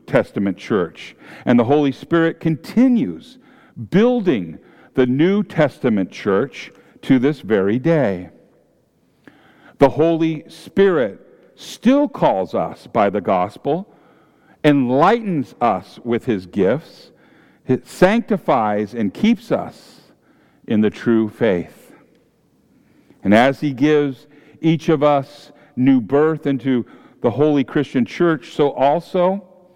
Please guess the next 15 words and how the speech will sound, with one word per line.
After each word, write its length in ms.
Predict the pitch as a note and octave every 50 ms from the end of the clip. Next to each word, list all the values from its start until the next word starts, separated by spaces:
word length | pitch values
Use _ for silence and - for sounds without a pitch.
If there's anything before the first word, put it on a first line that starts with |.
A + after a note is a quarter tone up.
| _ - _ _ _ _ _ _ _ _ _
he 140 | - - C3+
calls, 680 | - - - D#3+ D3+ B2 G2 F2 F2+ G2 - _ - _ _ _ _ _ _ _ _ _ _ _ _ _ _ _ _ _ _ _ _ _ _ _ _
he 200 | - - B2 A2+
gathers, 840 | - D#3 D3+ D3 C#3+ C#3 B2+ A2 G2 E2+ - - - - - - _ _ _ _ _ _ _ _ _ _ _ _ _ _
he 160 | - - B2+ A#2+
enlightens, 800 | A2+ A#2 A#2+ C3 C#3 D#3 D3 - C3+ D3 D3 - - - - _ _ _ _ _ _ _ _ _ _ -
and 140 | A#2+ A#2
he 80 | A#2 G#2+
sanctifies 1080 | F#2 - - - F3+ E3+ E3+ E3 - - C#3 - - C3 A#2 G#2+ G#2 F#2+ F#2 F#2+ -
that 220 | - A#2+ A2+ G#2+ G#2+
whole 240 | - B2 C3+ C#3+
Christian 420 | - - - C#3 - - - B2 A2+
church 360 | - - B2+ A#2+ A2+ - -
on 180 | A#2+ A2+ A2 -
earth 480 | - C#3 C#3 A#2+ G2+ G2+ - - -